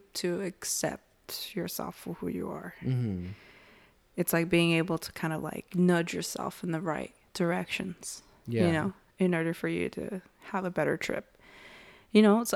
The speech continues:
Speaker 1: understanding yourself, understanding, like, "Oh, okay, like, if I feel sad about this, like, okay, I know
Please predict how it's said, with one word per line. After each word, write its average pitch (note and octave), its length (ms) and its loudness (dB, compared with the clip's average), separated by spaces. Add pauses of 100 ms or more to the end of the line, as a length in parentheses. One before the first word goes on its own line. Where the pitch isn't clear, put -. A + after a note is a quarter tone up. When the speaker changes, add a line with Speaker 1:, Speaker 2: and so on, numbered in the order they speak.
Speaker 1:
understanding G#3+ 680 6
yourself, F#3+ 500 -4
understanding, F3 800 4
like, E3+ 400 -6
"Oh, F3+ 220 4
okay, F3 340 -2
like, F#3+ 340 -8
if - 120 -10
I F#3+ 80 0
feel F3 200 0
sad E3 360 4
about E3+ 300 0
this, F3 300 -4
like, E3 240 -6
okay, F3 220 -8
I F3+ 120 0
know F3 520 2